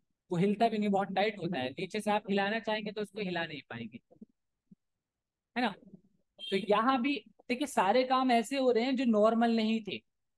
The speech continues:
ये सारे काम वही हैं। तो यहाँ हुक्म हो रहा है कि बस तुम हिलाओ थोड़ा सा, बस ऐसे इशारा कर दो उसको, वो हिल जाएगा खुद ही, क्योंकि अल्लाह ने उसको order कर रखा है पहले। "वो हुज़्ज़ी इलैकि", और हिलाओ अपनी तरफ, "बिजिज़इन nakhlatin।"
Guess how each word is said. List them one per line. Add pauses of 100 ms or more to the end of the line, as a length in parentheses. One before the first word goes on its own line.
(720)
ये
सारे
काम
वही
हैं। (120)
तो
यहाँ
हुक्म
हो
रहा
है
कि
बस
तुम
हिलाओ (500)
थोड़ा
सा,
बस
ऐसे (140)
इशारा
कर
दो
उसको,
वो
हिल
जाएगा
खुद
ही,
क्योंकि
अल्लाह
ने
उसको
order
कर
रखा
है
पहले। (500)
"वो
हुज़्ज़ी
इलैकि", (560)
और
हिलाओ
अपनी
तरफ,
"बिजिज़इन
nakhlatin।"